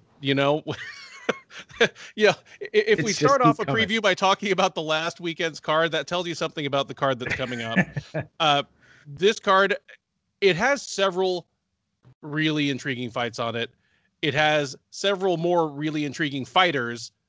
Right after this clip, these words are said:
Speaker 1: in not so intriguing fights. But yeah,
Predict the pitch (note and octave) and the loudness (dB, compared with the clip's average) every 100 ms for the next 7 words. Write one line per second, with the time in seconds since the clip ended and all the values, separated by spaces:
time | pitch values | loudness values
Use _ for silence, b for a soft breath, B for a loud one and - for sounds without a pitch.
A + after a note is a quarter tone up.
0 | _ _ D3 C#3 D3 - - B2+ A#2+ C3 | _ _ -6 -2 -4 -4 -6 -6 -6 -6
1 | A2+ A2+ A2 A2 A2 - - _ _ _ | -6 -6 -4 -2 -2 -8 -16 _ _ _
2 | _ _ _ _ _ C3+ C3 B2 A#2+ A#2 | _ _ _ _ _ -2 0 2 0 -4
3 | - - C#3 C3 C3+ A#2 | -12 -14 -6 0 2 2